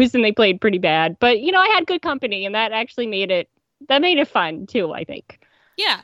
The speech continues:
Speaker 2: I agree. I, it was my, it was my first ever hockey game. So Michael and I went, and, uh,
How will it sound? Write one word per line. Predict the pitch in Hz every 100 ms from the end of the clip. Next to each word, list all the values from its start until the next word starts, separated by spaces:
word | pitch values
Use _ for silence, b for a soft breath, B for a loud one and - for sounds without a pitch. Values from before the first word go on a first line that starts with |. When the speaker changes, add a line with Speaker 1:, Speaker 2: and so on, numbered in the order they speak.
| -
Speaker 2:
I | 269
agree. | 240 196 175 _
I, | 233 240 247 -
it | 226 285
was | 285
my, | 277 285 269 b b
it | 269
was | 277
my | 269 302 -
first | 294 294 -
ever | 240 262 247
hockey | 220 226 208
game. | 180 170 190 220
So | 196 185
Michael | 190 185 202
and | 196
I | 185
went, | 180 180 180 -
and, | 185 180 180
uh, | 175 175